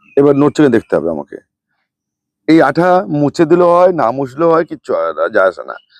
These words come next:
এবার দেখুন এটা নড়ছে না আর কি। আমি দেখছি এটা নড়ছে না, এর গ্যাপ নেই। তাহলে আমার এই গ্যাপটা যদি না থাকে, তাহলে আমার ঠিক আছে। এটা কিন্তু একটু বুঝে করুন, জেনে করুন,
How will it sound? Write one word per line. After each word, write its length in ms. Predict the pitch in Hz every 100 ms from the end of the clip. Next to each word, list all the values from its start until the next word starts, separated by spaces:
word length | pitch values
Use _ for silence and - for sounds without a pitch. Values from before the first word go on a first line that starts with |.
| _ _ _ - - _ -
এবার 180 | 139 147
দেখুন 200 | 165 185
এটা 220 | 160 147 135
নড়ছে 240 | 104 - 73
না 80 |
আর 100 | 78 -
কি। 80 | - - _ _ _
আমি 100 | 117 123
দেখছি 160 | 147 160
এটা 120 | 135 123
নড়ছে 240 | 101 - 78
না, 40 | 78
এর 80 | 107 104
গ্যাপ 160 | 104 78
নেই। 120 | 62 - _ _ _
তাহলে 180 | - 151 160
আমার 120 | 170 170
এই 60 | 127
গ্যাপটা 380 | 123 123 - 170 160
যদি 140 | 170 165
না 60 | 147 139
থাকে, 200 | 151 214 220 _ _ _ _ _ _
তাহলে 180 | 131 151 151
আমার 180 | 175 202 _ _ _ _
ঠিক 160 | 170 117
আছে। 160 | 80 - _ _ _ - - - - - _ _ _ _ _ _ _ _ - _ _ - - _ _ _ _ _ _ _ _ _ -
এটা 140 | 143 165 170
কিন্তু 200 | 196 208 202 -
একটু 120 | 151 165 127
বুঝে 240 | 160 180 185
করুন, 200 | 202 202 143
জেনে 200 | 170 180 185
করুন, 160 | 196